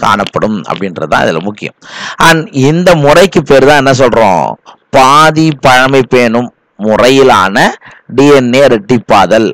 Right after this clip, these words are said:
அப்படின்னு சொல்றோம். Semi conservative method of D N A-ன்னு சொல்லுவோம். அதாவது,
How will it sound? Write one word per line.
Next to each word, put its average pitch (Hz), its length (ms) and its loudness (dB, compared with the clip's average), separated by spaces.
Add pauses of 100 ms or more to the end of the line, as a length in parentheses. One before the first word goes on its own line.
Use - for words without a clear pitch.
அப்படின்னு 92 340 -10
சொல்றோம். 78 260 -8 (100)
Semi 139 280 0 (120)
conservative 120 800 0
method 113 400 0
of 147 100 0 (120)
D 107 180 -2
N 90 100 -10
A-ன்னு 98 180 -10
சொல்லுவோம். 80 260 -10
அதாவது, 143 280 4